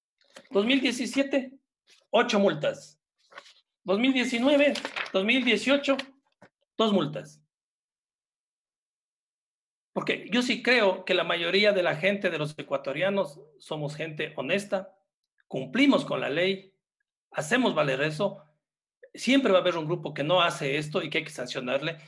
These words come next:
Y cuando uno revisa por qué le sancionaron, qué le sancionaron, son por desvíos de agua, son por robos de agua.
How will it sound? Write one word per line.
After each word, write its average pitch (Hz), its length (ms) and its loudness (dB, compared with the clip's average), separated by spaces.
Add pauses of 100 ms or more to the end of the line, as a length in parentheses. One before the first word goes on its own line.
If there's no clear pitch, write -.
(100)
Y - 160 -8
cuando 226 300 0
uno 277 120 4
revisa 226 440 0
por 262 160 -4
qué 220 80 0
le 226 100 -2
sancionaron, 160 720 0 (1400)
qué 185 100 2
le 196 120 4
sancionaron, 190 580 0 (340)
son 285 600 0
por 214 180 2
desvíos 233 800 0
de 151 180 -4
agua, 208 500 0 (360)
son 277 420 2
por 196 320 0
robos 247 400 2
de 170 140 2
agua. 233 500 0